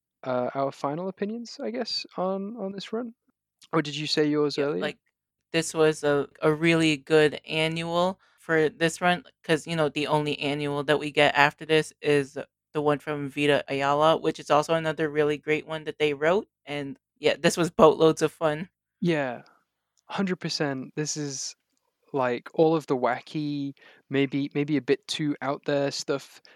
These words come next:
Speaker 1: that might, might not really be able to make it into the main comic, I think ended up in this annual. And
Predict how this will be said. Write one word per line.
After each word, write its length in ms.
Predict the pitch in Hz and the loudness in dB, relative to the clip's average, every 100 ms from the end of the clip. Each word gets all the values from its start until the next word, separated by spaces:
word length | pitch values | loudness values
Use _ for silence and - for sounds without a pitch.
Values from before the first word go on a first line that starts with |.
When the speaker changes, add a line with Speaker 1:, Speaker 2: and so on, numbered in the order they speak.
| _ | _
Speaker 1:
that 120 | 135 | -8
might, 380 | 139 135 139 - - | -2 -4 -4 -10 -6
might 180 | 139 | -4
not 140 | 143 139 | -2 -2
really 220 | 135 135 | -4 -2
be 120 | 127 | -2
able 180 | 127 127 | -2 -4
to 100 | - | -6
make 260 | 120 120 - | -6 -6 -6
it 80 | 123 | -8
into 220 | 117 127 | -8 -8
the 80 | 113 | -6
main 260 | 117 131 | -4 -6
comic, 440 | 143 165 165 170 - - - | -2 -2 -2 -6 -14 -18 -14
I 60 | |
think 220 | 123 151 - | -8 -8 -4
ended 240 | 147 135 | -4 0
up 240 | 131 - _ _ _ _ _ _ - | 0 0 _ _ _ _ _ _ -8
in 140 | 135 | -6
this 180 | 127 127 | -4 -2
annual. 360 | 120 113 110 - | -4 -4 -8 -8
And 380 | 120 117 117 | -8 -6 -8